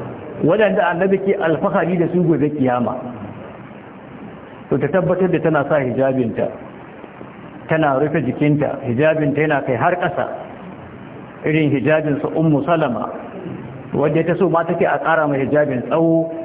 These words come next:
ya zamanto ya riƙa ja har da ainihin abin nan gaba ɗaya ƙasa. Tana taron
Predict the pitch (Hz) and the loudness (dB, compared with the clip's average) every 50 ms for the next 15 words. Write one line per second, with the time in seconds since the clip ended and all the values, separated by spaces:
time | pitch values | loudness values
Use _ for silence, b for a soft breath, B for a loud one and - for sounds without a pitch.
0 | - - - - - - - - - - - 143 131 147 147 156 160 156 160 165 | -10 -12 -14 -14 -16 -16 -18 -18 -8 -2 -2 2 2 2 2 2 0 2 2 2
1 | 156 147 160 165 165 147 135 123 170 165 160 156 156 - - - - - 151 165 | 2 2 2 0 0 0 2 4 4 4 4 2 0 -2 -6 -6 -2 0 2 2
2 | 160 170 165 165 156 - 156 156 151 151 147 165 160 151 156 156 156 - - - | 2 2 2 0 2 2 2 2 2 0 0 2 2 2 2 0 0 -4 -6 -8
3 | - - - - - - - 165 160 165 165 160 160 151 143 131 123 117 - - | -12 -14 -14 -12 -8 -2 0 0 2 2 4 4 4 2 2 0 -2 -4 -4 -6
4 | - - - - - - - - - - - - - - 190 160 143 131 156 156 | -8 -10 -14 -14 -14 -14 -14 -14 -14 -14 -12 -12 -4 -2 0 2 2 4 2 2
5 | 165 160 165 160 165 160 160 160 - 160 165 160 - - - 151 117 117 - - | 2 2 2 2 4 2 0 0 -2 -4 0 0 0 2 2 0 0 0 -4 -8
6 | - - - - - - - 123 123 - - - 170 165 165 156 139 156 170 165 | -8 -10 -12 -14 -14 -12 -10 -10 -10 -10 -2 0 2 4 4 2 2 2 2 2
7 | 165 170 | 2 2